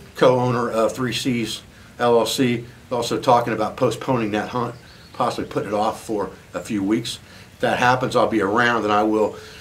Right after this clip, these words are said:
try to get some more videos loaded up to this channel this week, if that happens, rain or shine. I also put a video up this morning on Pathfinder T V and set it to free, so you can go watch it for free right now on Pathfinder T V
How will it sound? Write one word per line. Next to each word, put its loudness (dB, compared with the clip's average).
try 2
to 0
get -4
some -4
more 0
videos 0
loaded 2
up 0
to -10
this -6
channel -2
this 0
week, -2
if -8
that 0
happens, -2
rain -4
or -6
shine. -4
I -2
also 4
put 4
a 2
video 4
up 2
this -6
morning 2
on -2
Pathfinder 2
T -4
V 2
and 0
set 4
it -6
to -12
free, 2
so -8
you -2
can -4
go 2
watch 6
it -6
for -14
free 0
right 2
now 0
on -4
Pathfinder -4
T -6
V -4